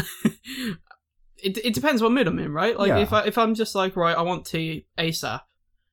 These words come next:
Speaker 1: give it a squidge.
Speaker 2: I always want, I always want tea asap. I, I
Speaker 1: Yoink it
Speaker 2: don't have,
Speaker 1: out.
Speaker 2: I don't have time to wait.
Speaker 1: It depends. Like, like, if I get one from Greggs,
Speaker 2: Oh,
Speaker 1: Greggs
Speaker 2: yeah.
Speaker 1: tea is nice. I rate Greggs tea.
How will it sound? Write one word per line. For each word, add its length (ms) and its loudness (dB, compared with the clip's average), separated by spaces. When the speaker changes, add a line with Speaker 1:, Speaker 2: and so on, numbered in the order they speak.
Speaker 1:
give 80 -4
it 80 -4
a 20 -8
squidge. 460 -8
Speaker 2:
I 40 -2
always 160 -4
want, 120 -18
I 60 -4
always 220 -2
want 160 -6
tea 200 -10
asap. 380 -12
I, 60 -4
I 40 0
Speaker 1:
Yoink 140 0
it 40 0
Speaker 2:
don't 100 2
have, 100 -2
Speaker 1:
out. 100 -8
Speaker 2:
I 40 -2
don't 100 4
have 80 0
time 300 0
to 80 -2
wait. 260 -2
Speaker 1:
It 120 -2
depends. 300 -2
Like, 260 -2
like, 160 -2
if 80 -4
I 40 -4
get 140 -4
one 180 0
from 260 -2
Greggs, 560 -6
Speaker 2:
Oh, 40 -6
Speaker 1:
Greggs 180 2
Speaker 2:
yeah. 180 4
Speaker 1:
tea 120 -4
is 140 -12
nice. 460 -12
I 80 -6
rate 260 -8
Greggs 300 -14
tea. 240 -14